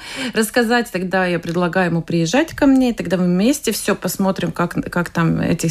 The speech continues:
каждую программу, и помогу ему поискать. И там, между прочим, девуш-, девушка говорила об этом, что трудно найти.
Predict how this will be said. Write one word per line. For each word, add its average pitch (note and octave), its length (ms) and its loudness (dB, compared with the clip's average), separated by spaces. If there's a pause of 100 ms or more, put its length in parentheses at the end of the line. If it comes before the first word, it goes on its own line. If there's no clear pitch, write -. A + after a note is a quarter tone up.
каждую F3 460 4
программу, A#3+ 560 4
и G3+ 40 2
помогу F#3+ 420 2
ему F3+ 180 2
поискать. A3 560 -2 (580)
И G#3 80 2
там, G#3+ 160 4
между G3 200 2
прочим, G3+ 340 -2
девуш-, G3 400 2
девушка G3 400 0
говорила G3+ 520 4 (100)
об F3+ 180 0
этом, G3+ 340 2
что - 160 -6
трудно G#3 400 2
найти. G3 680 2